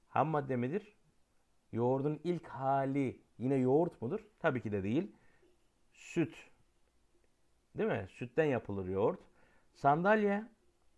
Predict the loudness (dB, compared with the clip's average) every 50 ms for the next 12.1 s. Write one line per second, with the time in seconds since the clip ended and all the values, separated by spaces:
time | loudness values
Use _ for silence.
0 | _ _ _ _ _ -8 -8 -2 0 2 2 2 0 -2 -4 -4 -6 -6 -6 -4
1 | -4 -4 -4 -4 -2 -2 -2 -2 -4 -4 0 2 4 6 6 4 2 0 -2 0
2 | 2 4 4 4 2 2 2 0 0 -2 -2 -2 -4 -4 -4 -6 -2 0 0 0
3 | 0 0 -2 -2 -2 -2 -4 -6 -6 -6 -8 -6 -4 -4 -4 -4 -6 -12 _ -20
4 | -20 -20 -20 -20 -20 _ _ 0 4 6 6 6 4 2 0 0 0 -2 -4 -10
5 | _ _ _ _ _ _ _ _ _ _ _ _ _ _ -2 0 2 2 2 2
6 | 0 0 0 0 0 -2 0 0 -2 -4 -6 -4 -2 0 0 2 2 2 2 2
7 | 0 2 2 2 2 0 -2 -2 -4 -2 -4 -6 -8 -6 -6 -4 -2 -2 0 0
8 | 0 -2 -4 -4 -2 -2 -2 -2 -4 -10 -20 _ _ -12 -12 -6 -2 -2 -2 -2
9 | -2 -6 -8 -8 -8 -6 -4 -4 -4 -4 -4 -6 -8 -6 -4 -4 -6 -6 -10 -16
10 | _ _ _ _ _ _ _ _ _ _ _ _ _ _ _ _ _ _ _ _
11 | _ _ _ _ _ _ _ _ _ _ -2 0 0 0 0 2 4 2 2 2
12 | -2 -8